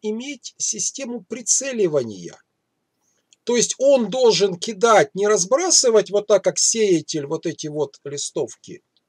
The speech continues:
Для того, чтобы листовки распространять, не нужны прицельные приспособления. Именно поэтому, а, а,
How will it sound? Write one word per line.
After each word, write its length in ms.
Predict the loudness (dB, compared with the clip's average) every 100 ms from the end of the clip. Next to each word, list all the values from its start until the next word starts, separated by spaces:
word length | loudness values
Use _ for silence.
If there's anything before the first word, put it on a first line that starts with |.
| _ _ _ _ _ _ -16
Для 420 | 2 6 8 6
того, 260 | 4 -2 -2
чтобы 380 | -2 -2 -2
листовки 840 | -4 -6 -10 -12 -14 -12 -8 -8 -10 _ -12
распространять, 920 | -10 -10 -10 -10 -8 -6 -6 -8 -10
не 120 | -12
нужны 340 | -10 -12 -14
прицельные 720 | -16 -12 -6 -6 -6 -4 -4
приспособления. 960 | -4 -8 -10 -10 -10 -10 -12 -14 -18 -20 _ _ _ _ -20 -20 -14
Именно 400 | -4 -2 0 2
поэтому, 840 | 4 8 8 8 6 0 0 -6 -12 _ _ -20 -20 _ _
а, 260 | 6 8 6 2 _ -4
а, 220 | -2 -2